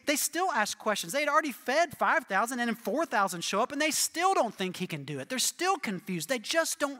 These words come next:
understand, right? And why, if you were trying to start a new religion, why would you write all these stories down about your leaders being dumb?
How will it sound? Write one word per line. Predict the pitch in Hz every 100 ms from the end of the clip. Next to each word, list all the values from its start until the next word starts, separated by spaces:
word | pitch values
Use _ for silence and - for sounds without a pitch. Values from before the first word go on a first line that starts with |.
| -
understand, | 240 247 233 - 277 311 180 147
right? | 160 185 311 302 _ _ _ _ _ _
And | 233 254 - - - _ _
why, | 214 294 349 359 294
if | 262
you | 269
were | 269
trying | - 254 262 277 247
to |
start | - 262 254
a | 226
new | 240
religion, | 233 214 240 214
why | 208 277
would | 294
you | 262
write | 226 233 269
all |
these | 247 -
stories | - 247 233 -
down | 220 233
about | 196 196 202 233
your | 214
leaders | 202 240 214 151
being | 233 226 175
dumb? | 220 233 240 180